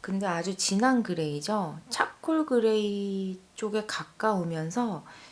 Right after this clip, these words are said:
실이 약간 초록빛이 돌아요. 그래서 약간 오묘한 느낌의 그레이 색상입니다.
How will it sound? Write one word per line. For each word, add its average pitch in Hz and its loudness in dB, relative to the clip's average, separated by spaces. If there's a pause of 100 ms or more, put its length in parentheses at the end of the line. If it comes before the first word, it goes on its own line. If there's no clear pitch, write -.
실이 269 -2
약간 180 0
초록빛이 311 -2
돌아요. 160 -6
그래서 165 -10
약간 160 -10
오묘한 208 2
느낌의 160 -8
그레이 151 -8
색상입니다. 127 -12